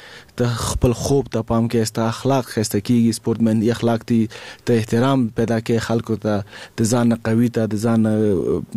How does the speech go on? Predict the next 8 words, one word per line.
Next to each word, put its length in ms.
ضعیفه 340
ته، 240
مشر 360
ته، 400
و-، 300
وړوکي 400
ته، 260
ښځې 340